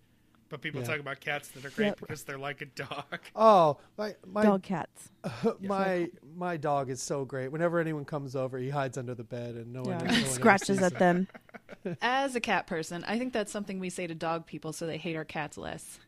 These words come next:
Speaker 2: Yeah.
Speaker 1: Yeah. I love
Speaker 2: See.
Speaker 1: cats, and, and, uh, I don't have a problem with my cat not being very dog-like. It's okay to me.
Speaker 2: I would
Speaker 4: Yeah.
Speaker 2: just kill any cats that come into my,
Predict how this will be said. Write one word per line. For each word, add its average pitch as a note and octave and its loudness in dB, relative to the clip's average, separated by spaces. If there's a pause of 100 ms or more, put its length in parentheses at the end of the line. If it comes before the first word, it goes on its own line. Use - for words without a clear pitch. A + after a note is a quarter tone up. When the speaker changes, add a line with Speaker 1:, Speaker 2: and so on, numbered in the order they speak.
(320)
Speaker 2:
Yeah. A3 -6 (560)
Speaker 1:
Yeah. D3+ -10 (600)
I G#3+ 2
love G3+ -2
Speaker 2:
See. B2+ -12
Speaker 1:
cats, C#3 -6
and, C3+ -14 (280)
and, C3+ -14
uh, C3+ -12 (1000)
I D3 -6
don't E3 -4
have D#3 -6
a D3 -8
problem C#3+ -6
with C3+ -12 (160)
my C#3 -8
cat B2+ -10
not B2 -12
being B2 -12
very A#2+ -12
dog-like. B2 -12
It's - -18
okay C#3 -12
to B2+ -14
me. C3 -16 (420)
Speaker 2:
I G3+ 6
would A3 4
Speaker 4:
Yeah. D#3+ -8
Speaker 2:
just - -8
kill E3 0
any C#3 -4
cats B2+ -8
that - -14
come C3 -12
into A#2+ -12
my, A#2+ -12